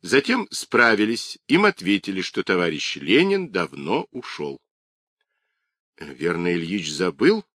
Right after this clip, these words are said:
что назначил мне свидание", смущённо сказала Люда. "Разумеется, забыл, просто забыл", весело говорил Джамбул. К приятному удивлению Люды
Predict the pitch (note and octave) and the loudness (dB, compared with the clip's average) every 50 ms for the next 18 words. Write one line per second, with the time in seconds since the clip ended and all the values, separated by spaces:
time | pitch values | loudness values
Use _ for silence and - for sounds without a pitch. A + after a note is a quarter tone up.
0 | _ _ - - - - - D#2+ D#2 D2+ C#2 C2+ D#2+ D#2+ D2 - - D#2 D2 D2 | _ _ -18 -18 -14 -10 -10 -8 -8 -8 -8 -8 -8 -8 -8 -6 -8 -8 -8 -8
1 | D2 C#2+ - - E2 D#2+ C#2 E2 D2+ C#2 C2+ C2+ C2+ - - E2 D#2+ - - - | -10 -10 -10 -10 -10 -8 -8 -8 -8 -8 -10 -14 -16 -16 -14 -12 -12 -10 -8 -8
2 | E2 D2 C2+ C2+ - - - D#2 C#2 D2+ D2 C2+ C2+ C2 B1 B1+ - _ _ _ | -8 -8 -10 -12 -14 -12 -10 -10 -10 -10 -12 -12 -14 -18 -20 -20 -20 _ _ _
3 | _ _ _ _ _ _ _ _ _ _ _ _ _ _ - G2+ A2 C#3 C#3+ A2+ | _ _ _ _ _ _ _ _ _ _ _ _ _ _ 0 4 6 6 6 6
4 | A#2 C#3+ C3+ C3 C3+ D#3+ F#3+ G3 F#3+ F3+ D#3 - - F3 D3+ C#3 E3 D#3+ D3 C#3 | 6 4 4 6 6 6 8 8 6 6 4 2 0 0 2 2 2 2 4 4
5 | F3+ F3+ C3+ F2 - _ _ _ _ _ _ - - C3+ - - - - - - | 4 4 4 2 -4 _ _ _ _ _ _ -2 4 6 6 6 4 0 -8 -8
6 | F3 C3+ C#3+ A2+ F2 D2 D#2 D2+ D#2 _ _ _ - D2 D#2 G2 B2 A#2+ - C#3 | -6 -4 -4 -4 -2 -4 -6 -6 -6 _ _ _ -14 -6 -4 -4 -2 -2 -4 -6
7 | B2 B2 G2+ F2+ C#2 C#2 D2 D#2+ E2+ D#2+ - E2+ D2+ C#2 C2 B1 C2+ B1+ _ _ | -6 -6 -8 -8 -10 -8 -10 -10 -10 -10 -10 -10 -10 -12 -12 -14 -14 -14 _ _
8 | _ _ _ _ _ _ _ _ _ _ _ _ _ _ _ _ _ _ _ _ | _ _ _ _ _ _ _ _ _ _ _ _ _ _ _ _ _ _ _ _
9 | _ _ _ _ _ _ _ _ _ _ _ _ _ _ _ _ _ _ _ _ | _ _ _ _ _ _ _ _ _ _ _ _ _ _ _ _ _ _ _ _
10 | _ _ - - - A#2+ B2 B2 A2+ B2+ D3 C#3+ C3+ _ - B2+ A#2 A#2 A2+ A2 | _ _ -12 -2 2 4 4 4 6 4 2 2 0 _ -2 -2 0 2 2 0
11 | - - G2+ F#2+ E2 F#2+ F#2+ E2+ F2+ G2 G2+ G2 F2+ E2+ E2+ E2 D#2+ E2+ B2 F#3+ | 0 -2 -6 -4 0 0 0 0 2 2 2 2 2 -2 -4 -4 -4 -2 -2 -2
12 | G#3 - - E2 C2+ - | -2 -2 -6 -10 -10 -10